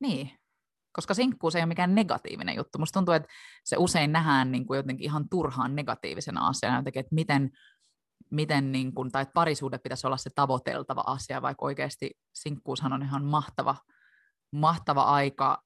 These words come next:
niin kuin, tutustua vaan täysin itteensä ja siihen, mitä ihan oikeasti elämässä haluaa, ja että siihen ei vaikuta, niin kuin, että se parisuhdekaan ei ala siltä pohjalta, että jotenkin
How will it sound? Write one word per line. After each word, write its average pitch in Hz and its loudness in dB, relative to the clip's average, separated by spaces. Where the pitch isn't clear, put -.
niin 139 -6
kuin, 143 -8
tutustua 143 -2
vaan 147 6
täysin 135 2
itteensä 127 -4
ja 120 0
siihen, 131 -2
mitä 135 -2
ihan 135 -2
oikeasti 143 -2
elämässä - -2
haluaa, - 0
ja 143 0
että - -6
siihen 135 -2
ei 135 -2
vaikuta, 135 0
niin 143 -6
kuin, 143 -4
että 127 -2
se 156 2
parisuhdekaan 139 2
ei 127 4
ala 131 2
siltä 139 -4
pohjalta, 127 -2
että - -8
jotenkin - -8